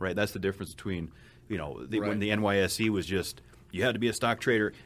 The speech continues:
Speaker 1: Anyone can do trading now, whether that's T D Ameritrade, Webull, Robinhood,
Speaker 2: Yeah.
Speaker 1: and that, I think it's fantastic.
Speaker 2: Right,
Speaker 1: Right?
Speaker 2: you're over eighteen. Is it eighteen or twenty-one for stock trading? I actually forgot.
Speaker 1: You know what?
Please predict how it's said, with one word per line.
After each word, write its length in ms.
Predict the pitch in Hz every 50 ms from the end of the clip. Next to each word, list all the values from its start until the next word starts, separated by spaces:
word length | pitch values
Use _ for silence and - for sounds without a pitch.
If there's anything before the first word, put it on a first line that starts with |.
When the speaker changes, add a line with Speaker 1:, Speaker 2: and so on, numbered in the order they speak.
| -
Speaker 1:
Anyone 260 | 170 196 190 160 139 -
can 80 | 131
do 100 | 123 131
trading 340 | 127 - 147 147 135 98 82
now, 180 | 78 67 67 78
whether 140 | 87 87
that's 100 | 85 -
T 160 | - - 139 127
D 100 | 120 110
Ameritrade, 520 | 110 110 110 110 104 - - 101 90 -
Webull, 520 | 78 92 107 113 113 107 - - - - - -
Robinhood, 460 | 98 110 117 113 - - - - -
Speaker 2:
Yeah. 60 | -
Speaker 1:
and 80 | 87 104
that, 140 | 117 127
I 40 | 98 113
think 120 | 139 151
it's 100 | - -
fantastic. 680 | - 110 87 - - 123 131 131 - - - - - - - -
Speaker 2:
Right, 240 | 120 123 113 107
Speaker 1:
Right? 80 | 104 95
Speaker 2:
you're 80 | 98 135
over 200 | 135 131 135 123
eighteen. 420 | 127 135 127 - 139 139 139 135
Is 160 | 135 135 -
it 80 | 135 170
eighteen 240 | 240 302 - - -
or 60 | - -
twenty-one 440 | - - 147 135 117 110 107 104
for 320 | 98 - 101 95 95 98 95 95
stock 260 | - - - 95 90 -
trading? 220 | - 92 98 104
I 60 | 113 127
actually 220 | 117 - - 101
forgot. 320 | - - 104 101 98 95 -
Speaker 1:
You 80 | 117 113
know 120 | 131 143
what? 300 | 143 135 147 180 185 -